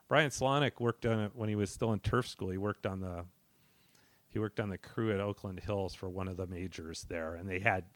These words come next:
it was one they had terrible rains a couple of times. So you had, like, a hundred guys out there trying to clean up all the bunkers and get 'em back into play in the morning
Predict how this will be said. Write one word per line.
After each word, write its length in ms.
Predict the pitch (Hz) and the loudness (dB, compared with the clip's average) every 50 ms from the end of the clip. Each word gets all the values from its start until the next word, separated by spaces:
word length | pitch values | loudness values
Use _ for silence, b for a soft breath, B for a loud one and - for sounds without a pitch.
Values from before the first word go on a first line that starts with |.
| _ - | _ -8
it 100 | 101 98 | -6 -4
was 160 | 95 95 92 | -4 -6 -6
one 220 | 101 101 101 98 95 | -4 -2 -2 -2 -2
they 120 | 92 85 | -2 -2
had 280 | 87 101 87 80 - - | 0 -2 -2 0 2 2
terrible 420 | - 95 87 82 85 80 78 78 | 2 4 2 0 0 -2 -4 -6
rains 360 | 80 85 85 87 85 82 78 | -4 -4 -4 -4 -6 -8 -10
a 40 | 80 | -10
couple 300 | - - - - - 80 | -10 -8 -8 -8 -8 -8
of 40 | - | -4
times. 300 | - 92 85 82 82 B B B B B B B B - | -4 -4 -4 -4 -6 B B B B B B B B -4
So 100 | - 123 | 0 4
you 100 | 113 110 | 6 6
had, 100 | 120 113 | 6 6
like, 180 | 107 107 104 | 6 4 2
a 80 | 107 104 | 2 0
hundred 600 | 104 - - - - 151 147 147 131 131 123 110 | 0 0 0 4 6 6 8 10 10 10 8 8
guys 480 | 101 120 117 113 117 120 113 107 95 120 | 8 8 10 12 12 12 12 12 10 6
out 200 | 107 101 95 - | 6 4 4 4
there 160 | - 104 95 | 4 4 4
trying 240 | - - 110 110 107 | 2 2 2 2 2
to 60 | 98 | 2
clean 340 | - - - - 120 117 110 | 0 -2 -2 2 2 4 6
up 200 | 107 104 - - | 6 6 6 4
all 80 | 98 92 | 4 2
the 80 | 90 | 2
bunkers 480 | 82 - 95 90 87 - 85 82 78 85 | 0 0 -2 -2 -2 -4 -6 -6 -6 -8
and 100 | 82 82 | -6 -4
get 140 | 87 90 87 | -4 -4 -4
'em 80 | 85 | -4
back 260 | 85 90 85 80 - | -4 -4 -4 -4 -6
into 140 | - 80 80 | -8 -10 -10
play 260 | - - - 87 87 | -10 -6 -4 -2 -2
in 80 | 85 78 | -2 -4
the 80 | 78 76 | -6 -8
morning 340 | 78 76 76 76 73 76 | -10 -10 -12 -12 -14 -16